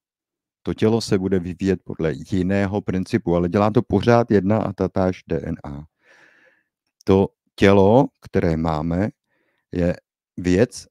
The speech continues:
kterou jsme nikdy nepoznali. My vůbec nevíme, čeho je schopné. Jaké zázraky je schopné. Dokonce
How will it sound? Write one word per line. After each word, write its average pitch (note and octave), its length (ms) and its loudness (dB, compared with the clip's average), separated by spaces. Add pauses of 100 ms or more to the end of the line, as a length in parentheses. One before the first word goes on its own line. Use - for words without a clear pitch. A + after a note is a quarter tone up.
(120)
kterou F#2+ 280 -6
jsme F#2 220 -6
nikdy F2+ 280 -2
nepoznali. F2+ 520 -6
My E2 140 -6 (100)
vůbec A2 320 2
nevíme, F2+ 380 -2
čeho F2+ 240 -6
je F2+ 80 -4
schopné. C#2+ 460 -12 (800)
Jaké G#2 320 2
zázraky G#2 840 2 (200)
je F2 100 0
schopné. D#2+ 420 -4
Dokonce G#2+ 540 0